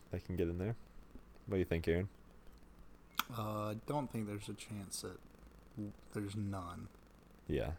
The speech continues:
Speaker 2: Like, it's like two percent maybe.
Speaker 1: Yeah,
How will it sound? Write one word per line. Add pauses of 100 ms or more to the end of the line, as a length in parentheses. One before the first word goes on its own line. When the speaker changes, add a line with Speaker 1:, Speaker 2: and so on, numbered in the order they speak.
(1700)
Speaker 2:
Like,
it's
like (1080)
two
percent (100)
maybe. (720)
Speaker 1:
Yeah,